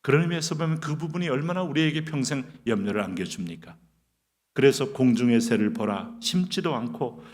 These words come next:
거두지도 않고 창고에 모아 들이지도 아니하되 너희 하늘 아버지께서 기르시나니 너희는 이것들보다 귀하지 아니하냐?"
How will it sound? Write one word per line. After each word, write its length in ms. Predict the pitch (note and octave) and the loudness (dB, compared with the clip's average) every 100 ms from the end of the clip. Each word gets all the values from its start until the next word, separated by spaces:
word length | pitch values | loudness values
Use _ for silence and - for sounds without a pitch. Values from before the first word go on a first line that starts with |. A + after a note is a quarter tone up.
| - - | -18 -2
거두지도 720 | A#2 B2+ E3 F#3+ G3+ G3 E3+ | 2 2 2 0 0 0 0
않고 600 | A2+ A#2 D3+ A#2+ - - | 0 -2 -4 -4 -8 -10
창고에 540 | - G3 F#3+ F#3+ E3+ C#3 | -2 -2 0 2 2 4
모아 340 | B2 D3 B2 | 4 4 2
들이지도 460 | D3 E3+ D#3+ D#3+ - | 0 0 0 -2 -2
아니하되 760 | G#2+ D3+ D3 D#3 D3 F#2+ - - - _ | 0 0 0 0 0 0 -6 -18 -20 _
너희 220 | B2 D#3+ A3 | 4 6 6
하늘 320 | - G3+ A3 | 2 2 2
아버지께서 600 | F3+ G3 G3+ - G#3 G#3 | 2 0 0 -2 -2 -2
기르시나니 680 | G3 E3+ D#3+ G#2+ F#2 C3 - - - - | 0 0 0 -2 -2 -4 -6 -16 -12 0
너희는 420 | G#2 F#2 A2+ B2+ | 2 2 0 -2
이것들보다 680 | A#2 A#2 A#2 F#2+ G#2 B2+ | 0 0 0 -2 -2 -2
귀하지 380 | - D#3 D#3+ - | -2 0 0 0
아니하냐?" 520 | F3+ C3+ G3 G3+ - | -2 -2 -4 -4 -8